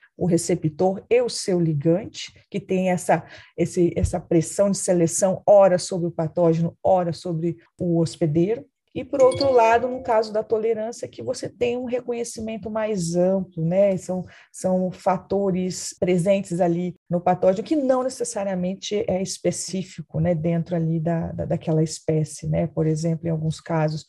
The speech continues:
um fragmento de parede e assim por diante. Mas, em ambos os casos, esse reconhecimento vai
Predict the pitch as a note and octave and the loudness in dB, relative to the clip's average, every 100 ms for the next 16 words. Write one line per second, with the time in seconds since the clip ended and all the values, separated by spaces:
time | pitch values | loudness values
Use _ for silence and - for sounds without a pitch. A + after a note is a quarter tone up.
0 | - E3+ F3 E3+ E3 E3 D#3+ D3 D3+ D3+ | -8 2 2 4 2 0 -2 -4 -2 0
1 | C#3 D3 F3 F3+ E3+ D#3 E3 - F3 E3 | 2 4 4 4 4 0 -4 -8 -4 -4
2 | - D#3 E3 E3 F3 D3 E3+ F3 - - | -2 -6 -4 -2 -2 -2 0 -2 -4 -18
3 | - - G#3 - - C4 D4+ A#3 G3 - | -16 -8 -8 -2 4 4 4 0 -2 -8
4 | - G3+ G3+ C4 F3 D#3+ - - G3 A#3 | -4 0 2 0 -2 -4 -6 0 2 2
5 | G#3 G#3 - A#3+ - B3+ G#3+ G#3 B3 - | 2 -2 -2 -6 -6 -8 -6 -6 -6 -8
6 | G3+ G#3 | -4 -4